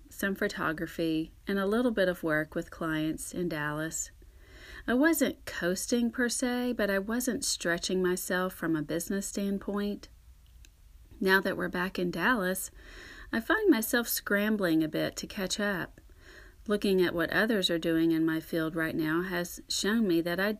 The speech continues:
did lose touch a bit in that four-year semi-hiatus. I'll catch up,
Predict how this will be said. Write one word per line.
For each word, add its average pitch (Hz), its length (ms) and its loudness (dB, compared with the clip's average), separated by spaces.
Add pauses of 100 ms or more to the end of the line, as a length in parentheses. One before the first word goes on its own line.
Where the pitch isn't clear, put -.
(120)
did 285 220 4
lose 175 340 0
touch 160 300 -4
a 170 40 -2
bit 151 480 -4
in 170 160 0
that 160 180 -2
four-year 160 720 -2
semi-hiatus. 151 1400 -2 (840)
I'll 240 200 2
catch 196 320 -2
up, 151 340 -2